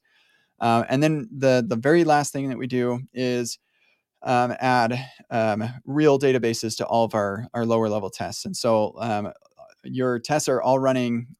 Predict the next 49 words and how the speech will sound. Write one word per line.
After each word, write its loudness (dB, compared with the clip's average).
in, -6
um, -8
in -6
parallel, -2
all 0
at -2
the -8
same -6
time. -6
Um, 0
and -2
we 0
want 2
to -8
keep -6
them -4
isolated -4
from -8
each -8
other. -6
So -4
each -4
w-, -12
process -2
is -12
gonna -4
get -4
its -8
own -2
database. -6
And -6
I -8
show -8
you -6
how -6
to -8
get -10
that, -8
um, -8
set -6
up -6
so -6
it's -10
really -4
efficient -14
and, -12
and -6
super -6
fast. -2